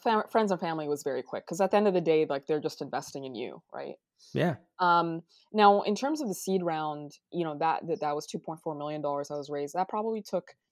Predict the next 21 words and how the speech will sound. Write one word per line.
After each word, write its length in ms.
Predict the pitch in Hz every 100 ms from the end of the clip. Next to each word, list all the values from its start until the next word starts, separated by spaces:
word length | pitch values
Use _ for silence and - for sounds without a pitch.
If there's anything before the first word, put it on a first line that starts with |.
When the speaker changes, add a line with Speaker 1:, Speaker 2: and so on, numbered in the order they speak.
| _ _ _ -
Speaker 1:
two 120 | 196
to 80 | 165
three 220 | - 156
months, 260 | 139 143
which 140 | - -
is 160 | 165 -
actually 360 | 165 160 180 160
relatively 480 | 147 143 - 147 135
fast. 540 | 139 143 147 - - _ -
Speaker 2:
Yeah. 220 | 98 -
Speaker 1:
And 60 | 180 180
then 140 | 175 165
the 100 | 175
Series 380 | - 220 190 160
A 100 | 151
took, 260 | - -
like, 160 | 147 139 _ _ _ _ -
four 120 | 151
to 60 |
five 260 | 139 120 104
weeks. 400 | 87 78 - -